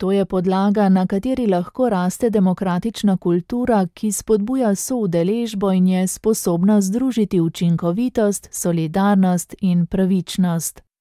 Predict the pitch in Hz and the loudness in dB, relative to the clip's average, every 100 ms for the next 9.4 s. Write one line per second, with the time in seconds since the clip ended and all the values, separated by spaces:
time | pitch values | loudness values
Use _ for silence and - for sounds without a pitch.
0 | _ _ _ - 196 190 202 220 190 196 | _ _ _ -6 -2 2 2 4 4 4
1 | 214 214 190 180 180 - 226 226 226 202 | 4 4 2 2 -2 -6 -6 -4 -4 -2
2 | 185 180 214 214 180 214 233 226 214 196 | 0 2 2 2 2 0 -2 0 0 0
3 | - 196 185 185 240 - 185 170 - - | -2 -2 -2 -2 -4 -4 -4 -4 -4 -4
4 | 185 - 247 254 220 185 180 180 175 165 | -6 -4 -4 0 2 2 2 2 -2 0
5 | 185 208 196 180 202 247 208 202 180 - | 0 2 2 0 -2 -4 -2 0 0 -4
6 | - 190 180 180 226 226 226 - 196 226 | -8 -2 0 2 0 2 0 0 -2 0
7 | 240 233 220 226 208 240 233 - - 214 | -2 0 2 2 0 -2 -2 -6 -4 -4
8 | - - 226 226 - 214 220 226 202 233 | -4 -6 -4 -4 -2 0 2 0 2 2
9 | 214 185 196 | 2 2 2